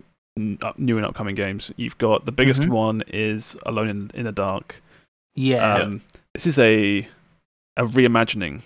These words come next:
Speaker 1: of the original.
Speaker 2: Mm-hmm.
Speaker 1: Whereas they've, they did, like, a soft reboot, I think, like, ten years ago,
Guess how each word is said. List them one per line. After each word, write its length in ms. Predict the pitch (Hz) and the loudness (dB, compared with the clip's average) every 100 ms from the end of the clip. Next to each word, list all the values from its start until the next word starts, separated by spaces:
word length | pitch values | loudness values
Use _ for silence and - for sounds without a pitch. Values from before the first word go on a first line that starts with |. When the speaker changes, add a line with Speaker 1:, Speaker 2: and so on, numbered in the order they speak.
| _ _ _ - | _ _ _ -2
Speaker 1:
of 160 | 117 - | -2 0
the 140 | 107 | -2
original. 400 | 107 98 - 62 | 0 -4 -4 -10
Speaker 2:
Mm-hmm. 1300 | - _ _ _ _ _ _ _ _ _ _ _ - 110 | -12 _ _ _ _ _ _ _ _ _ _ _ 0 6
Speaker 1:
Whereas 540 | 104 107 180 - - | 6 6 4 2 -4
they've, 280 | - 127 - - | 2 2 2 -6
they 140 | 117 113 | -4 0
did, 260 | 156 - | 0 2
like, 180 | 143 - | 0 0
a 80 | - | -6
soft 560 | - - - 127 - 117 | -6 -4 2 2 0 -6
reboot, 480 | 104 101 92 90 71 _ | -4 -4 -4 -4 -6 _
I 100 | - | -6
think, 560 | 101 - 113 95 - - | -6 0 0 0 -8 -6
like, 160 | - - | -6 -4
ten 300 | - 123 147 | -2 0 4
years 220 | 165 175 | 4 4
ago, 440 | 185 208 220 214 | 2 2 2 0